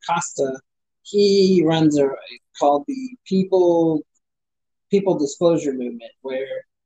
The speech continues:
his message is to not wait on them,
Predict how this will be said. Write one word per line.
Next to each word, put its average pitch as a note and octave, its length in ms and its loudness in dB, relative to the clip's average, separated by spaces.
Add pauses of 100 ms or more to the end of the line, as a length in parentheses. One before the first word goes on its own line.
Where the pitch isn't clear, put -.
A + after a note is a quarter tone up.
(720)
his G#3 280 0
message E3+ 580 -6
is D3+ 720 -4 (120)
to C#3+ 720 0 (480)
not D#3+ 320 -4
wait F3 320 4
on D3 300 -4
them, C#3 480 -4